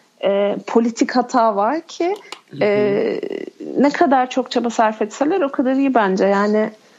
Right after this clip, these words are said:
Speaker 1: sadece bu yüzden film ödül almış olsa bile güzel bir başlangıç. Çünkü bundan önceki doksan yılda böyle bir şey olmamış.
Speaker 2: Hı hı.
Speaker 1: Ama onun ötesinde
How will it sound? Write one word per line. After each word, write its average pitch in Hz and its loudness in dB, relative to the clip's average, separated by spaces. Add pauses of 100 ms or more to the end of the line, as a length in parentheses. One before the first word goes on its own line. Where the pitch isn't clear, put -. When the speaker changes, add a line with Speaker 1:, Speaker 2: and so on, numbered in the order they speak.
(140)
Speaker 1:
sadece 302 0
bu 311 2
yüzden 254 2
film 226 0
ödül 226 2
almış 233 0
olsa 247 2
bile 240 0 (540)
güzel 226 2
bir 214 0
başlangıç. 226 0
Çünkü - -4
bundan 240 0
önceki 233 0
doksan 226 2
yılda 220 2
böyle 202 2
bir - -6
şey - 0 (120)
olmamış. 196 0 (260)
Speaker 2:
Hı 165 -6
hı. 127 -6 (140)
Speaker 1:
Ama 254 4
onun 277 2
ötesinde 254 0